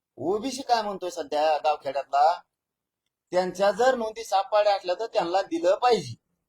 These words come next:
आपल्या लोकांनी त्यांना विरोध केला नाही पाहिजे. हा, त्यांचं जर काही नसेल तर ठीक आहे, त्यांच्या नोंदी आहे. म्हणजे उदाहरणार्थ त्यांचा जमिनीचा सातबारा आहे, तरी तुम्ही म्हणता त्याला देऊ नका. हे सामान्य ओबीसीला नाही पटत, नेत्यांना पटतंय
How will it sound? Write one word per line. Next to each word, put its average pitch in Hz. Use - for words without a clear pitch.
आपल्या 214
लोकांनी 185
त्यांना 175
विरोध 170
केला 147
नाही 180
पाहिजे. 135
हा, 151
त्यांचं 180
जर 196
काही 175
नसेल 220
तर 262
ठीक 294
आहे, 208
त्यांच्या 226
नोंदी 233
आहे. -
म्हणजे 175
उदाहरणार्थ 214
त्यांचा 214
जमिनीचा 214
सातबारा 214
आहे, 107
तरी 208
तुम्ही 214
म्हणता 208
त्याला 208
देऊ 247
नका. 170
हे 233
सामान्य 202
ओबीसीला 226
नाही 302
पटत, 254
नेत्यांना 202
पटतंय 262